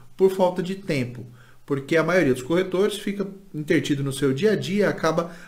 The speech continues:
não conseguindo, com tantas tarefas, parar pra traçar uma estratégia diferente. Hoje, o marketing digital permite que você faça esse tipo de interação,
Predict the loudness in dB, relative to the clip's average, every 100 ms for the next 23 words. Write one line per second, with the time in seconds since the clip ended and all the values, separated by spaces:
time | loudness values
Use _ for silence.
0 | -8 0 2 2 2 0 -2 -4 -4 -4
1 | -4 -6 -6 -6 -4 -2 -2 -2 -2 2
2 | 4 2 0 -6 -8 -20 -20 -6 6 8
3 | 8 6 4 2 0 2 2 2 2 0
4 | 0 -2 2 2 2 2 0 -2 0 2
5 | 0 -4 -12 -16 -20 -20 -20 -20 -20 -20
6 | -20 -16 4 8 8 6 -2 -10 -18 -12
7 | -4 0 0 0 -4 -2 0 0 2 0
8 | 0 -6 -6 -6 -4 -2 -2 -4 -6 -8
9 | -10 -8 -6 -4 -2 4 4 4 2 2